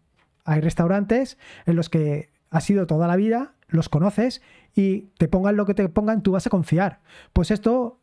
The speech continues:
eh, con los códigos Q R sucede exactamente lo mismo.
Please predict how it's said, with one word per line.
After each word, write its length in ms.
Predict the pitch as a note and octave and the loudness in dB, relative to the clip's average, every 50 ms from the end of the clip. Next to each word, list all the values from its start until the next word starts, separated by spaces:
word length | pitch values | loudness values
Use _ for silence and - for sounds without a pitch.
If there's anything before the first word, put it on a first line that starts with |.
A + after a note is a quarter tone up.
| _ _ | _ _
eh, 320 | - F3 E3 D#3+ D#3 D3+ D#3 | -2 0 0 0 0 -2 -2
con 100 | - F3+ | 0 0
los 160 | E3 E3 - - | 0 0 0 0
códigos 300 | F3+ F3+ F#3+ G3 - - | 0 0 0 0 0 0
Q 80 | G3 | 0
R 120 | F#3+ G3+ G#3 | 0 0 -2
sucede 300 | - A3+ - A3 G#3 E3+ | -2 -2 0 0 0 0
exactamente 420 | D#3+ - - F3+ E3 E3 D#3 D#3 | -2 -2 -2 0 0 0 0 0
lo 80 | C#3+ D3 | 0 0
mismo. 340 | F#3 A3 F#3 D#3 C3+ A#2 | 0 0 0 -2 -4 -4